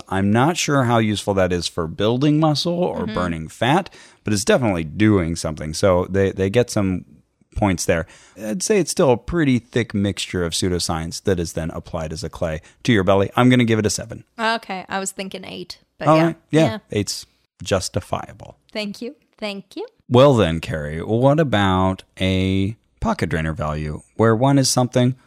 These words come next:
Speaker 1: not very pocket draining? You are hungry, and it turns out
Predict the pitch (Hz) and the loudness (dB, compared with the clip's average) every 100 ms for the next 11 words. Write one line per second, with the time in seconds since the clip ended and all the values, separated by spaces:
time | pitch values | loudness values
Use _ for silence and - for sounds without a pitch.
0 | _ 285 247 143 95 80 - 69 - 69 | _ 0 0 4 2 2 -2 -12 -14 -10
1 | 82 110 196 175 _ _ - 143 151 151 | -2 0 0 -2 _ _ -4 0 2 4
2 | 147 151 151 151 147 - _ 131 135 131 | 6 6 6 4 2 -4 _ -4 0 0
3 | 117 220 240 87 87 90 - 113 113 - | 0 0 0 0 -2 -4 -4 -2 -2 -2
4 | 135 95 92 98 85 95 - | -2 0 0 0 2 0 -2